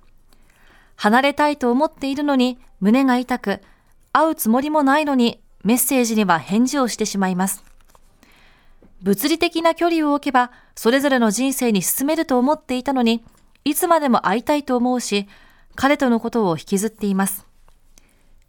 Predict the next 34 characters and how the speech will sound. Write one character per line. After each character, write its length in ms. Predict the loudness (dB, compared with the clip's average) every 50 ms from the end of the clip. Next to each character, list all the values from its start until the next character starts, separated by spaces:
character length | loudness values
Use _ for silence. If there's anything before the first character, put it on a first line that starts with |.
| _ -20 -20 _ _ _
自 160 | -2 0 2
分 220 | 2 2 0 2 2
が 160 | 2 0 0
世 120 | -4 -8
間 280 | -6 -6 -6 -6 -6 -4
体 200 | -4 -4 -2 -2
を 140 | -4 -6 -8
気 160 | -6 -2 -2
に 140 | -2 -2 -2
し 100 | -4 -4
す 140 | -4 -4
ぎ 80 | -4 -2
な 120 | -2 0
だ 120 | 0 0 -2
け 100 | -2 -6
に 140 | -6 -4 -2
も 140 | -2 0
思 180 | 0 0 -2 -2
い 40 | -2
ま 140 | -2 -4 -4
す 140 | -4 0
が、 180 | 0 0 0 0 -4 -14 -20 -20 -20 -20 -20 -18 -14
そ 160 | -4 0 0
れ 80 | 2 4
で 100 | 2 2
も 140 | 2 2 -2
彼 240 | -2 -2 -2 0 -2
と 100 | 0 0
は 220 | 0 0 0 -2 _ _ _
も 180 | 0 2 2 2
う 40 | 0
離 280 | 0 0 0 0 0
れ 100 | 0 -2
て、 240 | -2 -2 -2 -2 -4